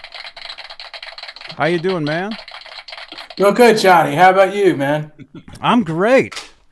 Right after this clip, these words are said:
Speaker 1: I'm having, I'm
Speaker 2: Good.
Speaker 1: having a great time. I like your T-shirt too. That's, that's nice. <laughs> T-shirts available down below.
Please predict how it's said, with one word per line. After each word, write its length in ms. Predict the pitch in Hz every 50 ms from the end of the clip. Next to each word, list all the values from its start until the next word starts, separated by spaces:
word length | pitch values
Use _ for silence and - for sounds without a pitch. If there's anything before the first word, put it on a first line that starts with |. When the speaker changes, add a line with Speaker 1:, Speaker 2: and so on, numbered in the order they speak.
| _ _ _ _ _ _ _ - - - -
Speaker 1:
I'm 140 | - 151 175
having, 280 | 180 196 196 165 160 -
I'm 80 | - 147 156
Speaker 2:
Good. 40 | 165
Speaker 1:
having 200 | 175 160 143 123
a 60 | 107
great 240 | 113 120 139 151 -
time. 180 | - 117 - 101
I 60 | 127
like 200 | 151 190 214 -
your 80 | - 98
T-shirt 560 | - - - 165 175 - - 92 - - -
too. 300 | - - 139 117 90 80
That's, 240 | 80 90 101 - -
that's 220 | - 113 117 - -
nice. 220 | 107 113 - - - - - - _ _ _ _ _ 1077 1077 1077 1077 - 1077 1077 1077 1077 1077 _ _ _ - - _ _ - - - - - - - - - -
<laughs> 80 | 233 - - - - - - 196 - - - 160 160 - - - 139 - _ _ - - _ - 131 - _ _ - 143 - _ _ - - _ _ _ - - - - - - - _ _ - - - - - - _ _ _
T-shirts 600 | - 214 247 254 196 240 220 208 196 - - - - -
available 500 | 156 170 202 208 226 226 202 190 185 175
down 280 | 180 190 190 202 196
below. 440 | 180 170 160 160 151 143 147 147